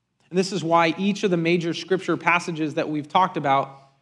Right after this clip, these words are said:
with the spiritual gifts, First Corinthians twelve, Romans twelve, Ephesians chapter four, did you know that every single one of those talks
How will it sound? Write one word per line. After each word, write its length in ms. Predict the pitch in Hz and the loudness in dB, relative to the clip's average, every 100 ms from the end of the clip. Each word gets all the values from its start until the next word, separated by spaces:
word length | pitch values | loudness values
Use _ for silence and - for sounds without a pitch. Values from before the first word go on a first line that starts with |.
| _ | _
with 140 | 147 | -12
the 60 | 147 | -10
spiritual 460 | - - 180 139 160 | -8 0 2 2 -2
gifts, 600 | 143 175 139 - - - _ _ _ _ _ _ _ _ _ | 2 2 2 -2 -16 -18 _ _ _ _ _ _ _ _ _
First 240 | 175 - | 0 0
Corinthians 480 | - 160 175 165 160 | -2 -4 -4 -6 -8
twelve, 460 | - 165 160 151 | 0 2 2 0
Romans 340 | 156 165 165 156 | -2 -2 -4 -8
twelve, 460 | - 165 156 156 | -4 -2 0 -2
Ephesians 440 | 147 - 165 165 151 | -6 -10 -8 -10 -6
chapter 340 | - 156 170 | -2 -2 -4
four, 420 | 143 160 160 170 170 _ _ _ | -8 -8 -8 -10 -16 _ _ _
did 100 | - | -12
you 80 | 156 | -6
know 120 | 202 | -4
that 220 | 202 147 - | -2 -4 -4
every 420 | 156 165 185 202 | -4 -4 -8 -10
single 600 | 185 - 180 180 170 170 | -12 -14 -10 -8 -8 -8
one 240 | 135 135 147 | -8 -10 -10
of 80 | |
those 360 | 160 165 165 165 | -8 -10 -12 -16
talks 500 | - - 160 - - | -10 -6 -6 -8 -20